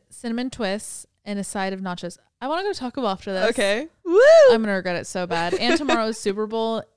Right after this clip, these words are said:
Speaker 1: the place we're going to, we're going to Bella Union. It's, like, a three-story bar in Midtown. And it's,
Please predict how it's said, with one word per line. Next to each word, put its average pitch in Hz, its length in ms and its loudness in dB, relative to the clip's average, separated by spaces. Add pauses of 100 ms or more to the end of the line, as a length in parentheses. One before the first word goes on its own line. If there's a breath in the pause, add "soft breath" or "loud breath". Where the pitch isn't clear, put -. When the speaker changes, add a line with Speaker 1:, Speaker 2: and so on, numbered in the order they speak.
Speaker 1:
the 226 100 -8
place 220 300 -4
we're 240 100 -2
going 196 380 -6
to, 202 460 -6 (280)
we're 214 80 -6
going 202 240 -4
to 208 240 -4
Bella 180 280 -6
Union. 160 520 -10
It's, - 160 -12
like, 190 140 -10
a 185 40 -8
three-story 202 580 -8
bar 170 460 -6 (200)
in 180 320 -8
Midtown. 170 540 -10 (380)
And 175 360 -10 (420)
it's, - 680 -10